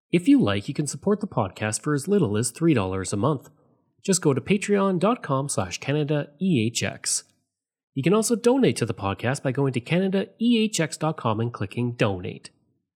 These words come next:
Don't forget, I have three other podcasts out there. From John to Justin, which looks at every single prime minister in Canadian history, and is currently on part two, looking at the opposition leaders who never became prime minister,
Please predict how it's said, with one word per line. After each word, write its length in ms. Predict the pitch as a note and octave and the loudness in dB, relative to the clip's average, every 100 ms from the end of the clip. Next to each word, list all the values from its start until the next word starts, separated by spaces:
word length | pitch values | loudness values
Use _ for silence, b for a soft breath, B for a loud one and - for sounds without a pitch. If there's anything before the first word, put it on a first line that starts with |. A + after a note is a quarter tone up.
| _ _ _ _ _ _ - | _ _ _ _ _ _ 0
Don't 240 | C3 A2 | 0 0
forget, 380 | - G2+ A2 E3+ | -2 -2 0 -2
I 100 | D3+ | -2
have 160 | C#3+ - | -4 -4
three 300 | - A#3+ B3 | -2 2 2
other 120 | C3 | 0
podcasts 560 | - G#2+ G2+ G#2+ F#2+ - | -2 -4 -2 -2 -2 -2
out 220 | G#2+ - | -2 0
there. 300 | D#3 G#3+ - b b b - | 0 -2 -6 b b b -4
From 220 | B2 A2 | -2 0
John 300 | A#2+ A#2 A2+ | 2 2 2
to 80 | A2 | -2
Justin, 580 | F#2+ A#2 - D#3+ G#3 | 0 -2 0 -2 -2
which 220 | A3 B2 B2 | -4 -4 -2
looks 220 | A2+ A2+ | -2 -2
at 80 | A2+ | -2
every 340 | F3+ D#3+ A#2+ | -2 0 -2
single 300 | G#2 A2 G2+ | 0 -2 -4
prime 240 | - A#2+ | -2 -2
minister 400 | G2+ G2 G2 - | 0 -2 -2 -2
in 80 | G#2 | -4
Canadian 380 | - A2 G#2 F#2 | -2 -2 -2 0
history, 460 | D3 - F#3 A#3+ B B B - | 0 2 0 0 B B B -12
and 120 | D#3 | -4
is 120 | A3 - | -2 0
currently 320 | G3+ G#3 F#3 | 0 2 4
on 180 | F#3 F3+ | 2 0
part 300 | D3+ F3 - | 0 0 2
two, 260 | C3 C#3+ - B B | 2 2 -2 B B
looking 260 | - A#2+ E3+ | -10 -4 -2
at 80 | E3+ | -2
the 120 | F#3 | -2
opposition 640 | F#3 F3+ F3 A3 A#3+ E3+ A2+ | 0 0 2 2 4 2 2
leaders 380 | G2 G2+ A2+ - | 2 0 -2 0
who 100 | D#3+ | 2
never 200 | C3+ A2 | 2 0
became 380 | G2+ A#2+ D#3 | -2 0 0
prime 220 | E3+ G#2+ F#2+ | 0 -2 -2
minister, 480 | F#2+ - E3 G#3 | -4 -4 -4 -4